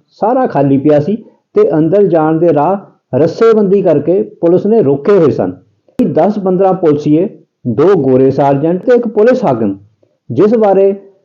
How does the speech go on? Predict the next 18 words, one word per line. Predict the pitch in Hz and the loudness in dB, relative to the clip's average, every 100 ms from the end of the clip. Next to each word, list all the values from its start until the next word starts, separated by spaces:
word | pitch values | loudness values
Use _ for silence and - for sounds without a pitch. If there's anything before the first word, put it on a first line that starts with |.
| _ | _
ਸਰਦਾਰ | - 170 175 208 | -4 0 0 0
ਕਪੂਰ | 190 175 185 | -2 -2 0
ਸਿੰਘ | - 208 | 0 0
ਨੂੰ | 220 151 | 0 0
ਬਹੁਤ | 190 262 | 0 0
ਸਾਲਾਂ | - 185 190 180 | 0 0 0 0
ਬਾਅਦ | 196 196 | 0 0
ਪਤਾ | 160 156 | -2 0
ਲੱਗਾ | 147 135 143 | 0 0 0
ਸੀ | 165 214 - _ - | 0 -4 -6 _ -4
ਕਿ | 214 | 0
ਉਹ | 233 214 254 | 2 2 2
ਮਿਸਟਰ | 202 160 160 208 | 2 0 0 -2
ਹੈਮਿਲਟਨ | 147 131 131 175 214 196 | 0 0 0 0 0 -2
ਹਾਰਡਿੰਗ, | 139 120 120 156 175 - _ - | 0 0 0 0 -2 -10 _ -4
ਅੰਮ੍ਰਿਤਸਰ | 175 240 247 240 | 0 2 0 0
ਦਾ | 202 202 | 0 0
ਸੀਨੀਅਰ | 208 - 240 277 277 247 | -2 0 0 2 2 0